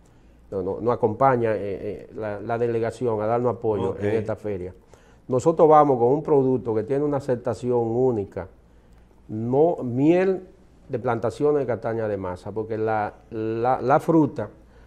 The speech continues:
Speaker 1: cuando ya está en grado de llenado, sudora, sudora azúcar. Entonces la pro-, no, la producción de miel sube bastante.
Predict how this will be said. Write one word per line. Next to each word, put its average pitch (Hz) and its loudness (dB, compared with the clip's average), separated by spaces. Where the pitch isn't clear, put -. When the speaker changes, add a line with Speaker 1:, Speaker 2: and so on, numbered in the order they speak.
Speaker 1:
cuando 113 -2
ya 131 4
está 143 2
en 127 0
grado 135 4
de 117 2
llenado, 113 2
sudora, 123 -2
sudora 117 -4
azúcar. 104 -10
Entonces 117 -4
la 110 -2
pro-, 113 -2
no, 117 0
la 113 -2
producción 127 4
de 156 8
miel 117 2
sube 127 0
bastante. 113 -4